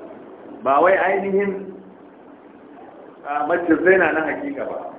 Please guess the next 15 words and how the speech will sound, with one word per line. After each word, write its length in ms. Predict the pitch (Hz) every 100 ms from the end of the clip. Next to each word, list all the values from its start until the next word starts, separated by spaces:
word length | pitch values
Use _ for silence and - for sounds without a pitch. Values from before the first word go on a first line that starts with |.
| - - - - - - - - -
amma 360 | 135 147 190 208
da 60 | 185
yake 200 | 190 -
an 340 | - 190 196 190
rudar 380 | 214 226 226 226
da 400 | 175 143 - - -
filin 480 | 170 180 170 139 -
fagen, 500 | 156 156 127 - - - - - - - - - - - - - - - - - -
sai 100 | 185
hankalin 440 | 190 220 214 180 185
mutane 380 | 190 170 160
ya 100 | 165 165
daga, 260 | 170 160 131 - - - - - - - - - - - - 110
ga 160 | 131 -
kiɗe-kiɗe, 580 | - 339 202 - 147